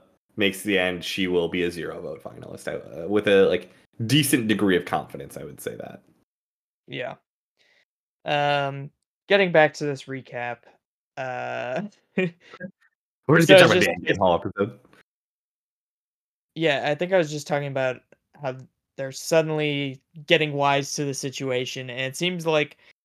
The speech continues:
Speaker 2: I, I wrote that, that maybe this is a failure of the edit. I don't know. It feels like they just suddenly were like, "Oh, <laughs> it, it looks like we should probably take out these people." Um,
Speaker 1: Wh-, which
Speaker 2: I
Speaker 1: I do
Speaker 2: think
Speaker 1: think
Speaker 2: Emily
Speaker 1: Emily
Speaker 2: was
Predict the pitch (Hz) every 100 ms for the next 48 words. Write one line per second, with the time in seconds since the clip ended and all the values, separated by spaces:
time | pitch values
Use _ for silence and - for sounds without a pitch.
0 | _ _ _ _ _ 143 120 165 170 202
1 | 202 196 170 160 156 165 175 170 185 156
2 | - 139 139 156 151 147 139 131 - 131
3 | 151 147 - 135 131 127 123 123 - 147
4 | - 170 170 151 151 139 151 139 139 -
5 | - - 131 143 143 143 143 143 139 135
6 | 131 131 _ _ _ _ - 254 139 117
7 | _ _ - 214 151 - - 226 214 190
8 | 240 - 185 175 - - 180 190 165 175
9 | 170 170 160 151 151 151 143 135 - 135
10 | 131 131 - - _ _ _ _ _ -
11 | 147 143 139 135 135 135 139 _ _ _
12 | _ _ - 226 240 277 185 254 277 139
13 | 135 156 156 147